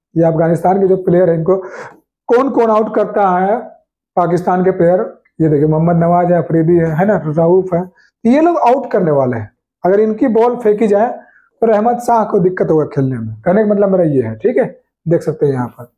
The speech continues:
अठारह बॉल, बारह ball, दो दो बॉल पे सब ठिकाने लगा दिया है सब, है ना, पाकिस्तानी bowler लोग। आज main कमरे तोड़, तोड़ दिया ना, जो है यही लोग है आगे में। अब मेन जब team के कमर टूट गया starting का, तो फिर मतलब ही नहीं बनता, कुछ,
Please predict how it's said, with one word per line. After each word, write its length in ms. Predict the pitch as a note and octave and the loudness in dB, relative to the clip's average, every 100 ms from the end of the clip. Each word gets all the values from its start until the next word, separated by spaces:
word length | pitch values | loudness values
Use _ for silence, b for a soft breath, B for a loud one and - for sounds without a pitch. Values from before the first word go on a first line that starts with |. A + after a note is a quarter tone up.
| D#3+ | -8
अठारह 320 | D#3 D3+ D#3+ | -2 0 0
बॉल, 160 | D#3+ D#3+ | 0 0
बारह 220 | D#3 D#3 | 0 2
ball, 140 | D#3 | 2
दो 100 | D#3 | 2
दो 120 | D#3 | 2
बॉल 160 | D#3 D#3 | 2 0
पे 120 | D#3 | -2
सब 240 | C#3+ C#3+ C#3+ _ _ _ _ _ _ _ _ | -4 -4 -6 _ _ _ _ _ _ _ _
ठिकाने 360 | - - G3 G3+ | -6 -2 0 0
लगा 240 | F3+ D#3 | 0 0
दिया 180 | E3 F#3 | 2 0
है 60 | F3 | 0
सब, 260 | E3+ E3+ - _ - | -2 -4 -12 _ -2
है 80 | G#3 | 0
ना, 140 | F#3+ - - | 0 -4 -4
पाकिस्तानी 460 | D#3+ D#3+ - E3+ E3+ | -2 -2 -2 0 2
bowler 240 | D#3 D3 | 2 0
लोग। 240 | D#3 D3 - b b | 0 -2 -6 b b
आज 120 | - G3+ | -2 2
main 260 | C4 D#4 C4+ | 2 0 0
कमरे 280 | C#4+ D4+ E4 | 0 0 0
तोड़, 200 | C4 A3 | 0 0
तोड़ 220 | F#3 F#3 | 0 0
दिया 180 | E3+ F3+ | 2 0
ना, 100 | A#3+ | 0
जो 180 | A#3+ C#4 | 0 2
है 140 | B3+ C#4 | 2 2
यही 180 | C#4 | 0
लोग 200 | C#4+ C4+ | 2 2
है 60 | C4 | 2
आगे 220 | A#3+ A#3 A3+ | 2 2 0
में। 140 | A3 - _ _ _ _ | -2 -4 _ _ _ _
अब 80 | G3+ | 0
मेन 220 | G#3+ B3+ | 2 2
जब 160 | B3 B3+ | 0 0
team 160 | B3 A#3+ | 0 0
के 60 | |
कमर 220 | A3 A3 G#3+ | 0 0 0
टूट 240 | B3 B3+ | 0 0
गया 200 | A3 G3+ | 2 2
starting 400 | - G3 F3+ F3+ | 0 -2 0 0
का, 60 | G3+ | 0
तो 80 | G#3+ | 2
फिर 120 | A3 | 0
मतलब 340 | G#3+ G#3+ A3 | 0 0 0
ही 80 | G#3 | 2
नहीं 100 | G#3 | 0
बनता, 240 | F3 C#3+ C#3+ | 0 -2 -2
कुछ, 240 | A3 A3 | -2 -4